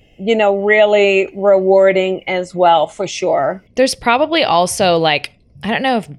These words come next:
Speaker 2: I don't know if burden is the right word, but there, you're, like, you're tapping into a lot of emotional stuff for a lot of people. Like, what's,
Speaker 1: Yes.
Speaker 2: does that,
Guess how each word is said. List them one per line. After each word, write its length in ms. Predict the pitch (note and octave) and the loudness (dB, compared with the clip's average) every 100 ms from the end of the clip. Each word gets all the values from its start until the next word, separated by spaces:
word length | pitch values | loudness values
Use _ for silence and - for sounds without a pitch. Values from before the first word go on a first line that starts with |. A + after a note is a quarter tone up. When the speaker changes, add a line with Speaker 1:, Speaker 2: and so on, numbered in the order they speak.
| _ - _ _ | _ -20 _ _
Speaker 2:
I 60 | G3+ | -8
don't 100 | A#3 | -6
know 60 | A#3 | -6
if 80 | |
burden 480 | C#3+ E3+ E3 D#3+ C#3+ | -4 0 0 0 -2
is 160 | C#3+ C#3 | -6 -6
the 100 | D3 | -4
right 160 | C#3+ | -2
word, 260 | C#3 C3+ - | -2 -6 -4
but 120 | F#3+ | -4
there, 100 | A3 | -2
you're, 300 | A3 G#3+ A#3 | -2 0 0
like, 280 | A3 G#3 G#3 | 0 -2 -2
you're 140 | A3+ | -2
tapping 400 | A3+ B3 B3 C4+ | -2 -2 -4 -4
into 340 | A#3+ G#3+ A3+ G3 | -2 -2 -2 -2
a 20 | |
lot 280 | F3 E3+ E3 | 0 0 2
of 300 | E3 D3+ - _ - | 0 -4 -10 _ -6
emotional 1120 | F3 E3+ E3 F#3 - - E3+ D3 C#3 C#3 D3+ _ _ _ _ _ | -4 -2 0 0 -2 -4 -2 -2 -4 -6 -10 _ _ _ _ _
stuff 640 | - - A3 A#3+ - - - G3 | -12 -4 0 0 -4 -14 -18 -10
for 260 | - F#3+ | 0 2
a 80 | E3 | 2
lot 260 | D#3 D3+ C#3+ | 0 -2 -2
of 100 | D3 _ - | -6 _ -14
people. 680 | - C4 - G#2+ - G1+ - _ _ | -8 -6 -4 -6 -6 -10 -14 _ _
Like, 200 | F3+ F3+ | -4 -4
what's, 160 | F#3+ A#3+ | 0 2
Speaker 1:
Yes. 480 | A#3 G3+ - - - _ | 2 0 -2 -12 -16 _
Speaker 2:
does 220 | G#3+ G3+ E3+ | -2 -2 -2
that, 420 | F#3 G#3 - | -2 -2 -4